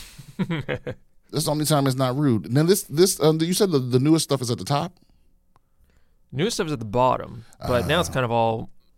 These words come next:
Speaker 1: mixed up. And I also have some other articles that I didn't send you yet. But I got it
Speaker 2: Okay,
Speaker 1: anyways.
Speaker 2: let's bring this up, 'cause this is crazy that you didn't even mention this. Hold up. <laughs>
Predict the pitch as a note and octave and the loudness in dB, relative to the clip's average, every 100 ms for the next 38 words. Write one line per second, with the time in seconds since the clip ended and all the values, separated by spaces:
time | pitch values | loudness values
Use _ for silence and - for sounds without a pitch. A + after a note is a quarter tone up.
0 | _ B2+ B2 A#2 - A2 - - - - | _ -6 -4 -6 -6 -6 -8 -18 -16 -12
1 | - C3 C3 - C3 C3+ B2+ A#2+ A#2 A2+ | -4 -2 -2 -2 0 0 -2 -4 -4 -4
2 | A2+ A#2 A2+ A2 A2+ A2 G2 A2+ G#2+ A2+ | -4 -4 -6 -6 -10 -12 -10 -12 -12 -12
3 | A2+ A2+ - - - - D2 _ _ _ | -12 -10 -10 -12 -14 -16 -20 _ _ _
4 | - - _ _ - G3 F3+ D3+ - G#2+ | -20 -20 _ _ 0 4 4 2 -2 -2
5 | F2 D#2 E2 - - - A2+ A#2 G#2+ E2+ | -2 -6 -6 -4 -2 -4 0 2 2 2
6 | C3 - - A#1+ - - - G2 E2+ E2 | 2 2 -2 -10 -16 -10 -6 -4 -4 -10
7 | E2+ - - F2 E2 D2+ C#2+ C#2 C#2+ C#2 | -6 -4 -2 0 -2 -6 -10 -10 -12 -6
8 | - - - - - C#2+ D2+ E2+ C#3+ F#3+ | -6 -6 -10 -14 -12 -10 -8 -4 -4 -2
9 | F2+ F#2 G2+ A2 G#2 E2+ D#2 A2 A3 C#3+ | -4 -2 2 2 0 -4 -4 -2 0 0
10 | A#2 C4 C#4+ C#4 _ _ _ _ _ _ | 0 0 -2 -6 _ _ _ _ _ _
11 | F#3 F#3 - F2+ D2 - _ _ _ _ | -4 0 2 0 -2 -10 _ _ _ _
12 | _ _ _ _ - - | _ _ _ _ -14 -12